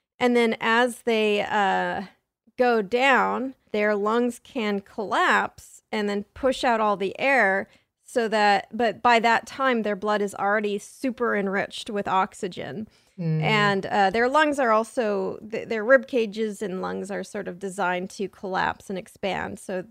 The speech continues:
Speaker 1: so they can withstand that. Whereas we,
Speaker 2: Wow.
Speaker 1: we can't.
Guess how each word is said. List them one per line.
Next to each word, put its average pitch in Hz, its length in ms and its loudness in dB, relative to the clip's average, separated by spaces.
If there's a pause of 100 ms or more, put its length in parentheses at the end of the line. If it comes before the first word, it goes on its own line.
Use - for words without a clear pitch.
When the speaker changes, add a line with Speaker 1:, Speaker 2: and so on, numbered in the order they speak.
(220)
Speaker 1:
so 196 60 -12
they 175 120 -6
can 185 200 -8
withstand 180 520 -10
that. - 220 -12
Whereas 254 460 4
we, 247 100 -10
Speaker 2:
Wow. 233 600 -4
Speaker 1:
we 208 140 -6
can't. - 420 -8